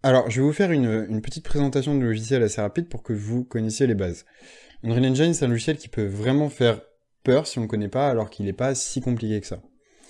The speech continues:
Sur la partie gauche du logiciel, vous voyez juste ici, vous avez tous les objets que vous pouvez importer dans votre scène. C'est-à-dire que ici, vous avez les objets basiques, c'est-à-dire les cubes, vous voyez, ça c'est un peu drag and drop, euh, une sphère, un cylindre, un cône,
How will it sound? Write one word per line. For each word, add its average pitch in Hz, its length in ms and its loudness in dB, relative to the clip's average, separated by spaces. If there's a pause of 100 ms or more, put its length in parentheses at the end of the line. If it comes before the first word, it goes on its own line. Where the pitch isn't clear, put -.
(580)
Sur - 180 -2
la 117 120 4
partie 170 340 -2
gauche 170 400 2 (320)
du 104 100 -8
logiciel, 107 400 2
vous 143 60 -2
voyez 120 200 2
juste 110 220 -8
ici, 117 220 -4
vous 135 140 -2
avez 123 180 2
tous 190 240 -4
les 160 160 0
objets 147 240 2
que 143 60 -2
vous 127 100 -2
pouvez 131 300 0
importer 139 500 -2
dans 135 100 2
votre 120 160 0
scène. 95 300 -4 (580)
C'est-à-dire 120 460 -2
que 92 180 -6 (800)
ici, 120 240 -2
vous 156 120 4
avez 131 120 4
les 113 140 0
objets 98 160 -4
basiques, 98 320 -4
c'est-à-dire 98 340 -2
les 90 260 -8
cubes, 165 340 -6
vous - 300 -16
voyez, 117 180 -6
ça 120 100 -12
c'est 95 100 -12
un 92 60 -8
peu 95 120 -10
drag 85 280 -4
and 87 80 -8
drop, 127 260 -4 (680)
euh, 87 340 -10
une 87 120 -8
sphère, 131 540 0
un 92 100 -6
cylindre, 117 680 -4
un 87 80 -6
cône, 127 580 2